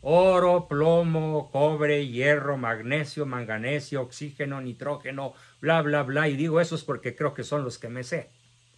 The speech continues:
Tal vez algunos más. Ujú. Y entonces los muchachos empiezan a contestar. "Ah, pues yo opino que son siete".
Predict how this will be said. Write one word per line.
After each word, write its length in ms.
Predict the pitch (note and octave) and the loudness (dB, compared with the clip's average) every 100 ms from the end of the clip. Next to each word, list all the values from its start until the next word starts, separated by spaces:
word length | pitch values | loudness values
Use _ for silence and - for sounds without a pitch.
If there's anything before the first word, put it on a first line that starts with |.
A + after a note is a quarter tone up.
| _ _ - | _ _ -4
Tal 160 | C#3+ | -2
vez 220 | C#3 C3 | -4 -4
algunos 420 | A#2+ A#2+ B2 A2 A2 | -4 -2 -4 -6 -6
más. 400 | A2+ - - _ _ _ _ _ | -8 -10 -20 _ _ _ _ _
Ujú. 260 | F#2 G#3 A#3 _ _ _ _ _ | -10 -8 -10 _ _ _ _ _
Y 60 | A#3+ | 0
entonces 340 | C4+ D#4+ D#4 | 2 2 2
los 160 | D4 D4 | 2 2
muchachos 480 | C#4+ D4+ D4 D4 C4 | 2 4 4 2 -2
empiezan 400 | A#3+ B3+ B3+ A#3 | -2 0 0 -2
a 100 | G#3+ | 0
contestar. 680 | A3 G3+ G3+ - A#3 D3+ - _ _ _ - | -2 -2 -4 0 -2 -2 -10 _ _ _ -2
"Ah, 300 | A#3 D4 C4+ | 4 4 6
pues 220 | B3 A3+ | 4 4
yo 200 | A#3+ D4 | 6 8
opino 680 | A#3+ - B3+ B3+ A3 G3+ G3 | 8 4 -2 2 2 4 2
que 140 | F#3+ E3 | 0 0
son 480 | - F#3+ F#3 F#3 | 4 4 4 2
siete". 600 | E3+ - F#3 E3 - - | -4 0 4 4 2 -16